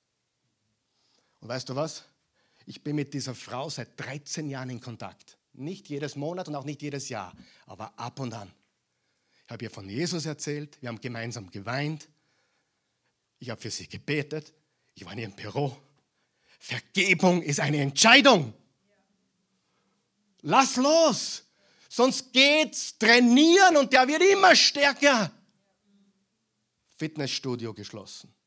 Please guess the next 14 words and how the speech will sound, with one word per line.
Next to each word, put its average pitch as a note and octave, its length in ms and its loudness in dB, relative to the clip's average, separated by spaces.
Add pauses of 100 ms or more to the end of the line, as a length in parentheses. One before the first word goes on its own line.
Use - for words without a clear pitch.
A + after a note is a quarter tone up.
(2000)
Amen. A#3+ 480 0 (1600)
Und E3+ 240 -8 (240)
willst C4+ 220 -4
du's C4+ 120 -2
wissen? D4+ 360 -4 (260)
Ich - 80 -20
bin F#3 100 -2
einer F#3 100 -2
der E3 120 -8
glücklichsten C4 460 -10
Menschen G#3+ 320 -8
der F#3+ 140 -8
Welt, G#3+ 240 -10
hundertprozentig. B2+ 720 -12